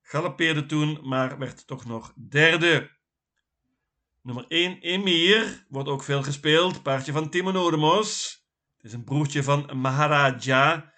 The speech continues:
Paard gaat met een bike dit keer, dat is spannend. Probeert de kop te pakken natuurlijk. Is niet altijd even makkelijk op de baan van Haagmuren. Moet er natuurlijk bij over deze korte afstand.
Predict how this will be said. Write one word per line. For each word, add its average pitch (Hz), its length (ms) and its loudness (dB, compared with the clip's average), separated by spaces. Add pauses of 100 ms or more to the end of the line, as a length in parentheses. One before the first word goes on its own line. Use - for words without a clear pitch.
(260)
Paard 131 180 -10
gaat 143 100 -12
met 156 100 -4
een 143 180 -2
bike 165 280 -2
dit 151 200 -4
keer, 156 300 2
dat 165 140 0
is 190 100 -6
spannend. 175 1000 -2 (960)
Probeert 180 340 -2
de - 80 -8
kop 190 200 -4
te 165 100 -12
pakken 170 280 2
natuurlijk. 165 840 0 (180)
Is 143 180 -10
niet 196 280 -4
altijd 190 360 -6
even 165 320 -4
makkelijk 156 320 -4
op 147 120 -4
de 143 80 -6
baan 139 200 0
van 139 100 -4
Haagmuren. 139 960 0 (800)
Moet 156 260 -2
er 170 60 -2
natuurlijk 143 280 -4
bij 139 280 4
over 123 240 -6
deze 117 480 -6
korte 135 640 -8
afstand. 151 680 0